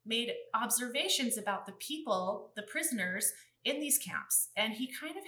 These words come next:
had them divided into two groups. And one group, um, was the, was the survival group, and the other group was what he called, and the term, I believe, is, is Musulman, Musulman. I don't know the German pronunciation, but, um, but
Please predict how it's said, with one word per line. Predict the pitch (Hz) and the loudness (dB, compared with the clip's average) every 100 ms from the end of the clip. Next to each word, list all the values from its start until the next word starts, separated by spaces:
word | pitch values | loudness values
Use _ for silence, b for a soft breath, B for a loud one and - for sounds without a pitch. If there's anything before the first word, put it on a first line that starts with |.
| 302 | -6
had | 294 | -4
them | 269 | -2
divided | 254 247 220 214 214 | -2 -2 -2 -2 -2
into | 196 190 196 | -4 -4 -2
two | - 220 | -2 -2
groups. | 185 175 - - B B B - | -10 -6 -4 -4 B B B 2
And | 226 208 202 202 208 | 4 4 2 -2 -2
one | 240 311 370 | 2 2 0
group, | 247 202 196 - - - | -2 -2 -4 -10 -20 -14
um, | 208 196 180 180 - 202 | -6 -4 -2 -6 -12 -12
was | 214 220 | -4 -2
the, | 240 233 - | -2 -6 -6
was | 240 240 | -2 2
the | 254 | 4
survival | - 247 254 403 214 | 4 2 0 0 0
group, | 190 185 180 | -4 -6 -8
and | 196 | -6
the | 220 226 | -2 -2
other | 254 - | -2 -2
group | 226 208 208 | -4 -6 -4
was | 190 190 196 | -4 -2 -2
what | 196 | -4
he | - 233 220 226 B B - | -4 -6 -4 -6 B B -10
called, | - 214 202 202 - | 0 2 2 0 -2
and | 208 | -4
the | 214 | -2
term, | 208 233 226 220 - - | -2 -2 -4 -6 -8 -4
I | 208 | -2
believe, | 196 202 190 | -2 -4 -2
is, | 185 196 - | -2 -4 -6
is | 190 | -4
Musulman, | 202 196 202 240 226 226 254 - - _ | 0 2 2 2 0 0 -2 -2 -10 _
Musulman. | 214 240 285 262 262 269 | 0 2 2 2 0 -2
I | |
don't | 233 214 | -2 -2
know | 208 | -4
the | 208 | -4
German | 208 208 208 208 | -4 -4 -4 -6
pronunciation, | 214 196 202 214 190 190 214 208 | -6 -4 -2 -2 -2 -2 -2 -4
but, | 185 - B B B - | -6 -8 B B B 4
um, | 208 196 196 - - - _ | 6 6 2 -4 -10 -16 _
but | 262 262 196 - | 6 8 8 6